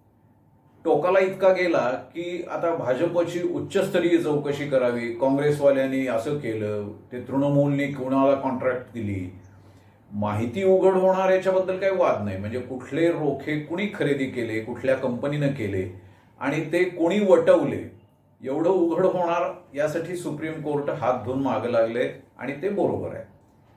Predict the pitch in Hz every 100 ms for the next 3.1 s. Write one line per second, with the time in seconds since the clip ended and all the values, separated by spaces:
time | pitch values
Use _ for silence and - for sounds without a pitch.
0 | _ _ - 139 185 185 190 208 202 196
1 | - 196 - 147 - - - - 104 120
2 | 170 220 208 160 135 - - - 127 -
3 | -